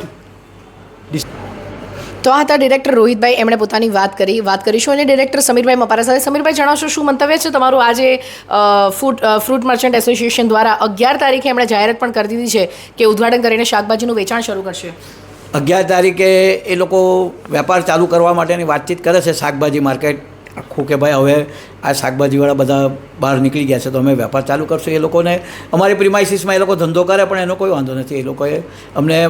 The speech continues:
Speaker 2: એ પી એમ સી માર્કેટ ફ્રી, જે યુઝર્સ ટેક્સ કહેવાય, એક ટકો એ લોકો ચૂકવીને એ ધંધો કરી શકે છે અને બીજા બહારના પણ આવીને અહીંયા બેસે તો અમને કોઈ વાંધો નથી. અને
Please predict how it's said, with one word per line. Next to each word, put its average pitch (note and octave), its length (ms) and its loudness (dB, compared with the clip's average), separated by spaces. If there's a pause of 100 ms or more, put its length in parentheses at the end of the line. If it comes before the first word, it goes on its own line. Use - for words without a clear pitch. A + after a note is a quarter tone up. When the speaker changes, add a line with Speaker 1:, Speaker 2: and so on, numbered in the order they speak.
(140)
Speaker 2:
એ D#3+ 80 0
પી D3 140 0
એમ D#3+ 140 2
સી E3+ 140 -2
માર્કેટ D#3 380 -2
ફ્રી, D#3 200 -4
જે C#3 420 0
યુઝર્સ F3 420 0
ટેક્સ - 300 -6
કહેવાય, C#3+ 240 -2
એક E3+ 300 -8
ટકો D#3 260 -10 (260)
એ D#3+ 40 -2
લોકો F#3+ 160 2
ચૂકવીને G3 400 2
એ F#3+ 60 4
ધંધો E3 280 0
કરી G#3+ 220 2
શકે C#3 260 -2
છે C3 120 -12 (340)
અને F#3 140 2
બીજા F#3 240 2
બહારના F3 360 2
પણ F#3 180 0
આવીને F3 260 0
અહીંયા F3 160 0
બેસે D#3 280 -4
તો D#3+ 100 -6
અમને D3+ 160 -4
કોઈ D3+ 160 -4
વાંધો B2+ 260 -2
નથી. C3+ 240 -2 (440)
અને D3+ 440 0